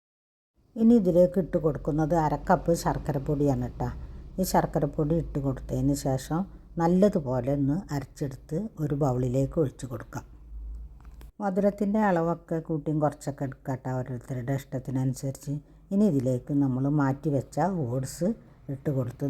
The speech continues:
നല്ലതുപോലെ ഒന്ന് മിക്സ് ചെയ്തെടുക്കാം. എന്താണ് നിങ്ങളുടെയൊക്കെ വിശേഷം?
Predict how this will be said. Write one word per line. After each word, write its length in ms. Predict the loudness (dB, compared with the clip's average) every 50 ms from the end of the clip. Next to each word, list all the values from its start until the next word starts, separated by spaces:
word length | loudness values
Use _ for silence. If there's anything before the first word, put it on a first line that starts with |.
| 2 2
നല്ലതുപോലെ 680 | 2 4 4 4 2 2 0 -2 -2 -4 -4 -4 -2 -2 -2
ഒന്ന് 160 | -2 -2 -2 -2
മിക്സ് 260 | -2 -4 -6 -6 -4 -2
ചെയ്തെടുക്കാം. 500 | -2 -2 -2 -6 -8 -6 -6 -6 -6 -6 -6 -10 -10 -12 -14 -14 -14 -14 -14 -14 -14 -16 -18 -18 -18 -18 -18 -18 -20 -20 -20 -20 -20 _ _ _ -8 -4
എന്താണ് 360 | -2 -2 0 2 2 4 4 4 4
നിങ്ങളുടെയൊക്കെ 580 | 4 4 4 4 4 2 2 0 0 0 0 0 2
വിശേഷം? 480 | 0 0 0 -2 -2 -2 -2 -2 -2 0